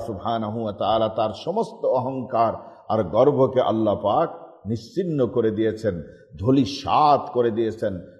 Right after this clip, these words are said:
পয়মাল করেছেন, বরবাদ করে দিয়েছেন, হালাক করে দিয়েছেন।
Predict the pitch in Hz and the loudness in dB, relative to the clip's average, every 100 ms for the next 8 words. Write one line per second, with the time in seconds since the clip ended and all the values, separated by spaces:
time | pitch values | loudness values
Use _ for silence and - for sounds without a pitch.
0 | - 131 131 110 123 208 180 147 117 127 | 0 6 6 6 6 8 6 4 2 2
1 | - 120 92 - - - _ _ 82 90 | 0 -4 -4 -8 -20 -20 _ _ -6 0
2 | 127 95 147 208 180 - 135 113 107 95 | 2 4 8 8 6 2 0 0 -4 -8
3 | - 90 78 - - 165 214 190 - 143 | -8 -12 -12 -16 -4 0 4 2 2 -2
4 | 120 92 90 82 - | -2 -4 -10 -12 -18